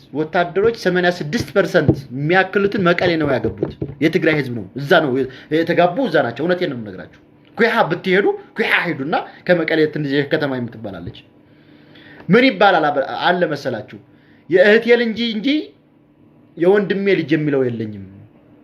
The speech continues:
ይባላል። ይህ ለማለት ምንድን ነው? መከላከያውና ህዝቡ ምን ያክል መስተጋብር እንዳለው፣ ምን ያክል እንደተቀራረበ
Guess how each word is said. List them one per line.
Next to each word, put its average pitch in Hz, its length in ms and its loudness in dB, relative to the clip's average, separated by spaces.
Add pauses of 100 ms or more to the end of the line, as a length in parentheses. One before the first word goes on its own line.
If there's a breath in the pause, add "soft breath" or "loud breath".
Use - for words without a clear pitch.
ይባላል። 139 480 0 (200)
ይህ 247 180 6
ለማለት 226 360 4
ምንድን 175 200 -6
ነው? 139 120 -4
መከላከያውና 262 800 -4 (580 loud breath)
ህዝቡ 247 300 2 (100)
ምን 247 140 0
ያክል 240 300 2
መስተጋብር 175 560 0
እንዳለው፣ 107 480 -4 (320 loud breath)
ምን 240 200 4
ያክል 240 400 -2
እንደተቀራረበ 175 680 -2